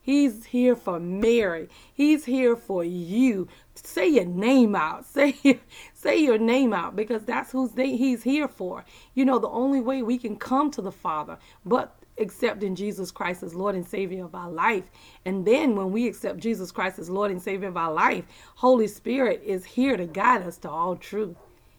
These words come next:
And this is the confidence that we have in Him, that when we ask anything according to His will, He hears us. And if we know that He hears us, we know that our petition is, uh, granted.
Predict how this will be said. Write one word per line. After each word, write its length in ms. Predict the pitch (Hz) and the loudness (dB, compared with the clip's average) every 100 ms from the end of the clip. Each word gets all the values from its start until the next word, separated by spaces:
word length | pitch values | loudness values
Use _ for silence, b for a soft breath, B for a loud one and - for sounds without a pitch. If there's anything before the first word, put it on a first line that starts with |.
| b _ - | b _ -6
And 200 | 202 196 | -4 0
this 220 | 277 - | 0 -2
is 120 | 269 | -6
the 80 | 233 | -4
confidence 480 | 240 240 247 233 247 | -4 -2 -2 -4 -4
that 100 | 190 | -4
we 180 | 226 226 | -2 -2
have 240 | 220 208 | -2 -4
in 120 | 196 | -6
Him, 360 | 185 - - 180 b b - | -4 -4 -6 -14 b b -4
that 160 | 214 | -2
when 100 | 208 | 0
we 140 | 247 494 | 0 0
ask 240 | 254 233 - | -2 -4 -6
anything 500 | 269 320 330 254 233 | -2 0 0 0 0
according 420 | 208 - 262 247 | -2 2 2 2
to 140 | 233 214 | -2 -2
His 160 | 190 | -2
will, 240 | 196 285 240 | -2 0 0
He 220 | 214 196 | -2 -2
hears 380 | 240 233 156 - | 0 0 -2 -8
us. 80 | - b b b | -16 b b b
And 140 | 220 226 | -2 -2
if 100 | 196 | -2
we 180 | 277 | -2
know 300 | 285 233 254 | 0 0 0
that 120 | 277 294 | 0 0
He 220 | 302 302 | 2 2
hears 300 | 311 320 330 | 2 -2 -4
us, 160 | 311 - b b - | -8 -12 b b -4
we 180 | 262 285 | 2 4
know 240 | 254 254 | 4 2
that 140 | 214 208 | 0 0
our 180 | 208 | -2
petition 520 | - 180 233 226 190 185 | -4 -2 -2 0 -4 -6
is, 180 | 165 - - _ _ _ _ _ - | -10 -16 -20 _ _ _ _ _ -10
uh, 100 | 175 | -8
granted. 460 | 170 220 240 165 | -2 0 0 -4